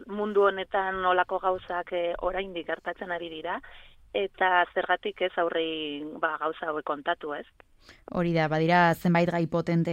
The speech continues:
Speaker 2: obra honetan jorratzen dituzuenak, nola izan da horiek, eh, egokitzea aurrentzat edo aurrei zuzentzeko,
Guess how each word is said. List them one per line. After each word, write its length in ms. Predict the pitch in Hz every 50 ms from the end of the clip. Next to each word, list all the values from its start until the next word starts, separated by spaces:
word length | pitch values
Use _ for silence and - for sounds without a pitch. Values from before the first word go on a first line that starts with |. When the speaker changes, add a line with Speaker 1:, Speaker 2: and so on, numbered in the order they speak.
| 165 165
Speaker 2:
obra 480 | 165 165 165 165 165 165 165 165 165 165
honetan 400 | 170 170 165 165 - 185 180 175
jorratzen 500 | 165 160 160 160 - 175 165 165 165 165
dituzuenak, 640 | 165 156 - 175 165 - 185 180 175 180 208 226 214 185
nola 240 | 175 170 170 170 165 170 165 160 160 160 160 160 -
izan 340 | 175 165 - 180 170 170 170
da 120 | 165 165 170
horiek, 400 | 170 170 180 175 170 165 170 - 175
eh, 360 | 170 165 170 170 175 - 190
egokitzea 560 | 175 175 175 - 180 175 - 190 185 180 180 185 180 180 180 180 175 175 - -
aurrentzat 540 | 185 180 180 185 185 185 - 196 202 190 165
edo 140 | 151 151 151
aurrei 460 | 151 156 160 165 165 160 165 160 156
zuzentzeko, 580 | - 180 - 180 170 170 190 180 - 214 254